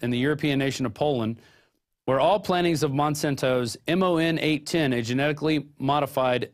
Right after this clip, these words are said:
variety of maize that produces its own B T insecticide in every kernel, has been officially banned. The decision comes after thousands of protesters recently took to the streets, good job, Poles,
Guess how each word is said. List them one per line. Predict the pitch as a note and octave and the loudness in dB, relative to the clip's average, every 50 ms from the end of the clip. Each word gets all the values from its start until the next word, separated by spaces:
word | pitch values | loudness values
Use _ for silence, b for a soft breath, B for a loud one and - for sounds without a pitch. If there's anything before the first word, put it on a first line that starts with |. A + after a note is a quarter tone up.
| _ - | _ -18
variety | G#2+ - - B2 C3 C3 C3 C3 B2+ A#2+ | -10 -4 -2 0 2 2 2 2 0 0
of | A2+ G#2+ | 0 0
maize | A#2 C3+ D#3+ E3+ C#3+ B2 A#2+ A2+ - | 0 0 0 0 0 0 0 -2 -2
that | - A#2+ A2 | -4 -6 -4
produces | - C3+ B2+ C#3 B2+ C3+ B2+ A#2+ | -2 -2 -2 -2 -2 -2 -2 -4
its | A#2+ A2 - | -4 -2 -2
own | C#3 C#3 D3 D3 C#3+ | 0 0 0 0 -2
B | A#2+ C3+ C#3 C#3 C3+ | 0 0 -2 -2 -2
T | C3 - C#3+ C#3 | -2 -2 -2 -2
insecticide | B2 A2+ - - C#3+ D3 D3 B2 A#2 - - A2+ A2+ A2+ | -2 -2 -2 0 -2 -2 -2 -6 -6 -4 -2 -2 0 0
in | A2+ A#2 | -2 -2
every | B2 C3 C3+ | -2 -2 -4
kernel, | A#2+ - D3 C3+ B2 A2+ A2+ | -2 -2 -2 -2 0 -2 -2
has | G#2+ B2+ C3 B2+ | -2 -4 -4 -4
been | B2 C3 A#2+ | -4 -6 -6
officially | A2 G#2+ - A#2+ A#2 - - B2+ C#3+ C#3+ | -6 -6 -6 -6 -6 -6 -4 -2 -2 -2
banned. | C3 D#3+ F3 F#3 E3+ C#3+ A#2 G2+ F#2 - b b b b b b b b b b - | 0 0 0 2 0 0 -2 -4 -6 -10 b b b b b b b b b b -2
The | B2+ B2+ | -2 -2
decision | A#2+ B2 B2+ B2+ - - F#3+ G3+ F#3+ E3 D3 | -2 -2 -6 -4 0 0 0 0 0 0 -2
comes | C3+ D3 C#3+ C#3+ C3 | 0 0 0 0 0
after | C#3 C3 - C3 | 0 0 -2 -4
thousands | B2 - D3+ D#3 F3 D#3 F3 E3 | -4 0 0 0 0 0 0 -2
of | E3 D#3 | -2 0
protesters | - F3 D#3+ D3 - C#3+ C3 - - C#3 B2+ A#2 | 0 0 0 0 0 -2 -2 -2 -2 -4 -2 0
recently | C3+ C#3 B2+ - C3 B2+ A#2 | -2 -2 -2 -2 -2 -4 -2
took | G2+ - E3+ F#3 F#3 | -2 -2 -2 -2 0
to | G3 F#3+ | -2 -2
the | G3 G#3 | -2 -2
streets, | - - D#3+ D3+ D3+ D3 - - - - - | -2 -2 0 0 0 -2 -4 -8 -14 -10 -4
good | - C#3 C#3+ | -4 -2 0
job, | C3+ F3+ F3+ E3 D3+ B2+ G#2+ | 2 2 4 4 2 0 0
Poles, | - D3 C#3+ C#3+ D3 D3 C3+ D3 | -2 0 0 2 2 0 -2 -4